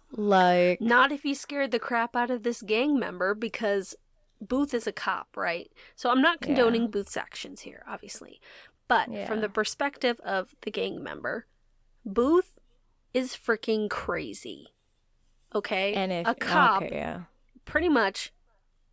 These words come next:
Speaker 2: sought him out, followed him without his knowledge, because he didn't catch on that Booth was around the corner. So
Speaker 1: Yeah.
Speaker 2: he had a cop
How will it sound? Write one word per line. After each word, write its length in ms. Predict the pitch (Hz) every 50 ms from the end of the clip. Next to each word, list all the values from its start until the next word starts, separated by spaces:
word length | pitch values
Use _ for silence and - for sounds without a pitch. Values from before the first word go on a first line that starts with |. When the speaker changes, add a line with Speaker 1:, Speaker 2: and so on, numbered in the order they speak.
| _ _ -
Speaker 2:
sought 500 | - - - - - 320 294 285 - 240 -
him 240 | - 320 330 277
out, 240 | 233 165 156 - -
followed 500 | - - - 233 269 311 339 349 339 277
him 400 | - - - 381 370 349 269 233
without 460 | 208 226 208 208 - 214 190 180 -
his 280 | 196 - 220 185 185 -
knowledge, 540 | 156 135 110 - 131 - - 226 - - -
because 280 | - 208 - 214 185 -
he 180 | - - 247
didn't 240 | 254 262 302 330 330
catch 320 | 311 - - 294 294 - 294
on 180 | 277 277 254
that 140 | 226 233 202
Booth 240 | - 214 214 208 -
was 140 | 202 196 -
around 220 | 190 180 170 - -
the 60 | -
corner. 480 | - - - 208 196 - - - - - _ _ - - - - - - _ -
So 340 | - - - 220 214 202
Speaker 1:
Yeah. 200 | 202 - - - - -
Speaker 2:
he 100 | 262 277
had 160 | 269 330 302
a 60 | 269
cop 460 | - - - 247 214 185 156 - _